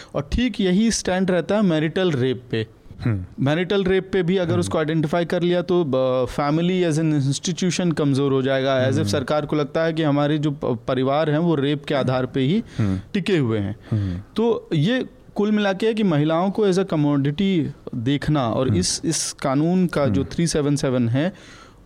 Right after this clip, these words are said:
Speaker 1: उसका लिंक मुझे, अ, वही मैं जो बोल रहा
Speaker 2: हम्म।
Speaker 1: था कि याद नहीं है, एक महिला शायद हनीमून पे गई थी और वापस जब वो आई तो उन्होंने या उनके वकीलों ने उन-, उनको ये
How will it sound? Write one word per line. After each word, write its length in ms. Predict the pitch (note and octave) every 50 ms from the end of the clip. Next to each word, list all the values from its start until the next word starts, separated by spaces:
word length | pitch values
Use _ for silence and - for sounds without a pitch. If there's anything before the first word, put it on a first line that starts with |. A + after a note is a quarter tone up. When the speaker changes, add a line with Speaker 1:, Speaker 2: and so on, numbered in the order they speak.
| - -
Speaker 1:
उसका 280 | D3+ C#3 - - F#3
लिंक 320 | F3+ D#3 D#3 F3 F3+ E3 -
मुझे, 340 | E3+ D3+ D#3+ F3 F3 D#3+ - - - B2
अ, 20 |
वही 320 | C#3 C3+ C3+ C3 D3 D3+
मैं 200 | D3 D3+ D3 C3+
जो 120 | B2+ C#3 C3+
बोल 80 | C3
रहा 140 | C#3 C3 B2
Speaker 2:
हम्म। 120 | A#2+ A#2 B2+
Speaker 1:
था 40 |
कि 200 | B2+ A#2 C#3 C3
याद 200 | C3 B2+ C3 B2+
नहीं 140 | D3 D#3 D#3
है, 140 | D3 C#3 C3+
एक 140 | C#3+ C#3 -
महिला 500 | C#3+ C3+ C3 C#3 D3+ E3+ F3 E3+ F3 E3+
शायद 380 | E3 - D#3+ D3 D3+ D3+ C3+
हनीमून 460 | C3 C#3+ D3 C#3+ C#3 C#3+ C#3+ D#3 E3 D3+
पे 120 | E3+ D#3+
गई 200 | C#3 D3+ C#3+ D3
थी 140 | D3 - F3
और 140 | F3+ F3 C#3
वापस 460 | A#2 A#2 A2 A#2 A#2 - F3+ F3+ D#3+
जब 200 | D3 D#3 D3 B2
वो 160 | A#2 A#2 A#2
आई 300 | G#2+ G#2+ A2 A2 A#2 C3+ - - - -
तो 260 | - F#3+ - - - -
उन्होंने 560 | E3+ D#3+ E3+ D3+ D#3+ F#3+ G#3 G#3+ G#3+ A3 A3+
या 140 | G#3+ G3 F3+
उनके 240 | F3 F3 F3 E3+ G#3
वकीलों 560 | E3 C3+ C3 - - E3+ F3 G3 G3+ G3 F3+
ने 120 | E3+ E3
उन-, 180 | D#3 C#3 C3+ C3+
उनको 360 | - C#3 C3+ C3+ C3 D3 C#3+
ये 400 | C3+ C3+ C#3 D3 D#3+ E3+ E3 -